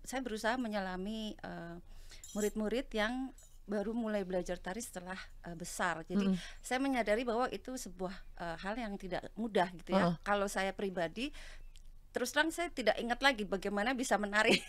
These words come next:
Speaker 2: Ah, gitu.
Speaker 1: <laughs> Karena dari kecil, dari umur
Speaker 2: Udah
Speaker 1: lima, jadi
Speaker 2: terbiasa.
Speaker 1: saya merasa tahu-tahu udah bisa aja gitu
Speaker 2: Heeh.
Speaker 1: ya. Jadi saya berusaha, eh, gimana caranya put myself in my student shoes
Speaker 2: Mm.
Speaker 1: gitu. Eh, bagaimana menyelami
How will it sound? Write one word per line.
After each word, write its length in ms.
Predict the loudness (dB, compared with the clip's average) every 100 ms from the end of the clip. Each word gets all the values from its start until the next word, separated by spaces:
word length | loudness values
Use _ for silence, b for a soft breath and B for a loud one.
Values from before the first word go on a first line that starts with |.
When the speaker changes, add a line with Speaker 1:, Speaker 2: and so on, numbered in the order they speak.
| 10
Speaker 2:
Ah, 240 | 12 12
gitu. 240 | 12 12 12
Speaker 1:
<laughs> 160 | 12
Karena 80 | 12
dari 160 | 8 4
kecil, 480 | 2 2 4 6 6
dari 180 | 2 2
umur 160 | 6 6
Speaker 2:
Udah 80 |
Speaker 1:
lima, 180 | 8 8 10
jadi 80 | 10
Speaker 2:
terbiasa. 320 | 10 6 6
Speaker 1:
saya 160 | 2
merasa 400 | 0 2 2 0
tahu-tahu 560 | 0 0 2 2 2 2
udah 80 | -2
bisa 240 | 0 2
aja 240 | 4 4 6
gitu 60 |
Speaker 2:
Heeh. 280 | 8 10 8 6
Speaker 1:
ya. 20 |
Jadi 140 | 0 -6
saya 160 | -4 -4
berusaha, 540 | -4 -4 -4 -2 -4 -4 b b b -6
eh, 100 | -6 -4
gimana 320 | -2 0 0 -2
caranya 480 | -2 0 -2 -2 -4
put 160 | -6 -8
myself 560 | -8 -8 -6 -6 -6
in 240 | -6 -8 -6
my 160 | -8 -8 -10
student 480 | -8 -6 -4 -2 2
shoes 400 | 2 2 -2 -2
Speaker 2:
Mm. 60 | 0
Speaker 1:
gitu. 200 | 2 0 -4 b b b -16 -16 -18 -6
Eh, 180 | -4 -4 -8 -4
bagaimana 480 | -4 -2 -2 0 0
menyelami 640 | -2 -2 0 0 0 -6